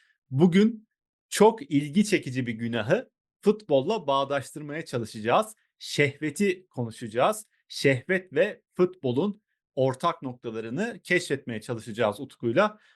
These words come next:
Utku, hoş geldin demekle birlikte işimizin zor olduğunu da kabul edelim bu haftalık.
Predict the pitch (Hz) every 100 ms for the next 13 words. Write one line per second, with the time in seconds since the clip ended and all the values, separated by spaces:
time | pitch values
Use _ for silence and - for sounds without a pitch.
0 | _ 170 165 - 220 - - 202 190 -
1 | 160 135 147 139 131 151 196 190 143 143
2 | 185 135 - 214 220 - 131 175 165 143
3 | 139 135 185 170 131 120 123 143 220 -
4 | 139 190 151 143 131 120 110 107 - 117
5 | _ _